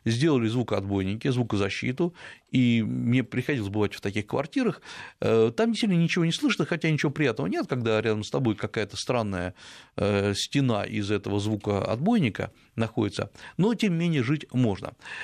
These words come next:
Э, с другой стороны, м, как едет обычный водитель, он едет по,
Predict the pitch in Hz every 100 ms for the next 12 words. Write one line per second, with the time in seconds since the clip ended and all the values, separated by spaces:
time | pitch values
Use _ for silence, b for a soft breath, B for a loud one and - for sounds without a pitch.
0 | B B - - 50 - - - 71 -
1 | - - - 123 113 170 254 - 180 165
2 | 160 151 - _ _ 117 120 117 113 110
3 | - 131 120 127 123 - 117 120 110 -
4 | 98 104 - 101 117 98 - - 131 120
5 | 110 101 - - 110